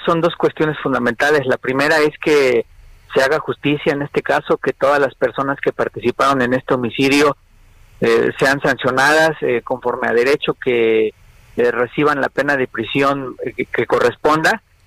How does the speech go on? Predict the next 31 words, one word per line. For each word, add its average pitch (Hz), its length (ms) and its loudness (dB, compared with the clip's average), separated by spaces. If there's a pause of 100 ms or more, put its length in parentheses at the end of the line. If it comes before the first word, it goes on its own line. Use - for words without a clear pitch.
Y - 120 -4
por 139 180 2
otro 170 240 2
lado, 165 340 2
el, 123 200 -4
el 120 140 -2
asunto 143 360 -6
más, 135 240 -2 (160)
más 131 200 -4
grave 151 540 0
es, 139 220 0
eh, 123 240 0
eh, 123 200 0 (100)
que 135 100 0
esto 151 220 -2
es 143 100 -10
el 139 80 0
reflejo 139 580 0 (520)
de 117 760 2 (160)
que 135 100 0
la 127 140 2
ciudadanía, 139 800 0
la 123 140 -2
sociedad 131 560 0
en 127 100 -6
general 127 460 -2
no 131 80 -2
confía 131 460 0
en 127 120 -4
sus - 220 -16
autoridades, 131 580 2